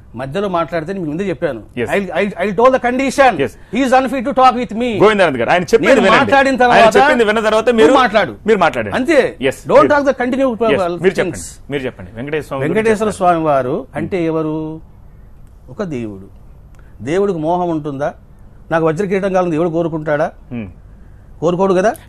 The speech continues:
Speaker 2: కానీ ఆయన
Speaker 1: మరి
Speaker 2: అలంకార ప్రియుడని చెప్పి,
Speaker 1: Yes,
Speaker 2: ఆయన
Speaker 1: భగవంతుడు
Speaker 2: అలంకార ప్రియుడని చెప్పి,
Speaker 1: అలంకార ప్రియుడని చెప్పి
Speaker 2: హా.
Speaker 1: భక్తులు ఎంతో ప్రేమతో
Speaker 2: హా.
Speaker 1: తమ ధనాన్ని వీని త్యాగం చేసి
Speaker 2: హా.
Speaker 1: ఆయన కిరీటం పెడుతున్నారు.
Speaker 2: Hmm.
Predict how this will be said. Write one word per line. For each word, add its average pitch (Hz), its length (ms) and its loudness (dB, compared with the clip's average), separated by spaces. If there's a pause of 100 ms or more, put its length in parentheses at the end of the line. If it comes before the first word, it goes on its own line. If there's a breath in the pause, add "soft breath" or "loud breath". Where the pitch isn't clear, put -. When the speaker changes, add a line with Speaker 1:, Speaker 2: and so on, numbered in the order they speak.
Speaker 2:
కానీ 180 160 0
ఆయన 175 160 2
Speaker 1:
మరి 226 80 4
Speaker 2:
అలంకార 208 460 4
ప్రియుడని 165 420 -2
చెప్పి, 151 140 -2
Speaker 1:
Yes, 214 340 4 (460)
Speaker 2:
ఆయన 160 140 4
Speaker 1:
భగవంతుడు 202 260 2
Speaker 2:
అలంకార 196 280 4
ప్రియుడని 165 400 -2
చెప్పి, 123 500 -8
Speaker 1:
అలంకార 226 480 4
ప్రియుడని 165 380 0
చెప్పి 147 400 -6 (120)
Speaker 2:
హా. 127 100 -6
Speaker 1:
భక్తులు 147 300 -2
ఎంతో 175 260 0
ప్రేమతో 143 680 -4
Speaker 2:
హా. 110 240 -10
Speaker 1:
తమ 175 120 0
ధనాన్ని 175 400 0
వీని 160 200 -2
త్యాగం 156 420 -4
చేసి 143 400 -6 (100)
Speaker 2:
హా. 104 100 -14 (120 loud breath)
Speaker 1:
ఆయన 185 200 -4
కిరీటం 165 380 -4
పెడుతున్నారు. 120 640 -12
Speaker 2:
Hmm. 107 180 -10